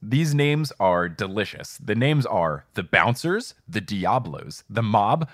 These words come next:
the Rumble, the Slashers, and the Steel, but S T E A L,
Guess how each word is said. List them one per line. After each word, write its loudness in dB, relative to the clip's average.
the 2
Rumble, 2
the 0
Slashers, 0
and 6
the 0
Steel, 0
but 2
S 0
T -2
E 0
A 2
L, -4